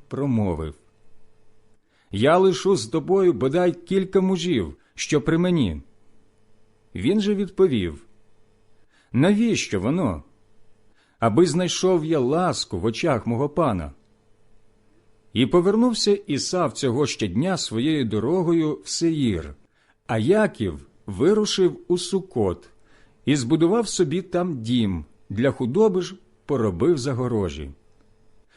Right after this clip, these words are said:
Тому і названо це місце Сукот. Як же прийшов Яків з Падан Араму, дійшов він щасливо до міста Сихему, що в Ханаан краю,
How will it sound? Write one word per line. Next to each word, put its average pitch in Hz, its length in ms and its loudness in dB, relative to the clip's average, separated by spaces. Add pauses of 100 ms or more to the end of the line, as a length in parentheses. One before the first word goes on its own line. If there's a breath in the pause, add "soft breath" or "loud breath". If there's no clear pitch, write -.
(140 soft breath)
Тому 165 300 4
і 147 200 2
названо 113 560 2
це 90 220 -6
місце 180 680 -4 (220)
Сукот. - 800 -6 (1900)
Як 127 240 4
же 151 140 0
прийшов 170 500 2
Яків 120 640 0
з - 120 -8
Падан 131 540 0
Араму, 123 580 -2 (560)
дійшов 156 460 2
він 208 140 2
щасливо 190 600 0
до 131 140 -2
міста 170 380 -2
Сихему, 165 640 -2
що - 240 -6
в 110 60 -6
Ханаан 131 600 -2
краю, 95 600 -4